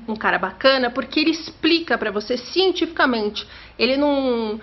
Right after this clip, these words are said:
não vai te explicar que nem o filme do Segredo, que, ah, ele vai te explicar cientificamente e vai sugerir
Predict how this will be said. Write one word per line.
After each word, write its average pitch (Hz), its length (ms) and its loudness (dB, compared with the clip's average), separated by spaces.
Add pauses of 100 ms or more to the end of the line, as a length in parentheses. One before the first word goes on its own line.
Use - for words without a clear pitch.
(200)
não 240 120 0
vai 320 160 6
te 359 80 -12
explicar 247 520 4
que 247 80 -4
nem 240 140 2
o 226 60 2
filme 226 320 -2
do 220 100 -2
Segredo, 190 680 0 (160)
que, - 100 -10
ah, 131 320 -2 (100)
ele 233 120 2
vai 269 140 6
te 277 60 -10
explicar 302 340 0
cientificamente 285 1000 -2 (260)
e 247 60 -8
vai 269 140 2
sugerir 269 640 2